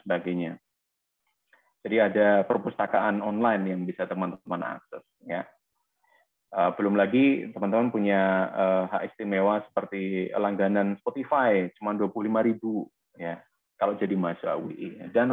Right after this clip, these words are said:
fasilitas-fasilitas, eh, yang lain-lain, ya. Em, ini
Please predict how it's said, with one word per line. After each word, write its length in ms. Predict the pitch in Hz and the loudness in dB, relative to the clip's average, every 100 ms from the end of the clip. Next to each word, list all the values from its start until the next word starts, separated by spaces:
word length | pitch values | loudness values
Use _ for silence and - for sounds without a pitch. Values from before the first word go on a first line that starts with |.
| 123 | -4
fasilitas-fasilitas, 960 | 101 98 104 - 92 87 95 95 98 - _ - - _ _ - | -8 -2 -4 -4 -12 -10 -6 -4 -4 -8 _ -20 -20 _ _ -4
eh, 460 | 92 90 87 87 87 | 0 2 2 0 0
yang 160 | 98 98 | 0 0
lain-lain, 560 | 87 85 78 82 67 - _ | -2 -6 -8 -8 -10 -16 _
ya. 320 | - 113 - - _ _ _ _ _ _ _ _ _ _ _ _ _ _ - _ _ 123 | -2 -2 -2 -12 _ _ _ _ _ _ _ _ _ _ _ _ _ _ -20 _ _ 0
Em, 720 | 139 143 143 139 135 139 131 _ _ - _ _ _ _ | 4 6 6 6 4 2 -8 _ _ -20 _ _ _ _
ini 480 | 139 180 185 180 - | 0 2 4 2 0